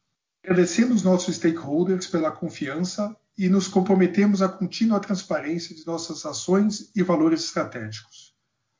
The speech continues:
No próximo slide, quero comentar sobre o cenário da covid e os principais impactos nesse trimestre.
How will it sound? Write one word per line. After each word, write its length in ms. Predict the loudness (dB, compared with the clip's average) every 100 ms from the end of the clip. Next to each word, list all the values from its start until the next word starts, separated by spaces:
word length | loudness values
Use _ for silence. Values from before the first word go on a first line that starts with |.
| _ _
No 160 | -4 -2
próximo 380 | 0 0 2
slide, 720 | 0 2 2 4 0 -4 -14 -10
quero 280 | -4 -4 0
comentar 420 | 0 2 0 0
sobre 220 | -2 -4
o 20 |
cenário 400 | -4 -2 0 0
da 100 | -2
covid 720 | -6 -10 -4 -2 0 2 0 -4 _ _ -4
e 160 | 2
os 140 | 2 2
principais 560 | 0 0 2 4 2
impactos 580 | 0 0 -2 -2 -8 -8
nesse 200 | -8 -10
trimestre. 580 | -8 -8 -8 -10 -12 -16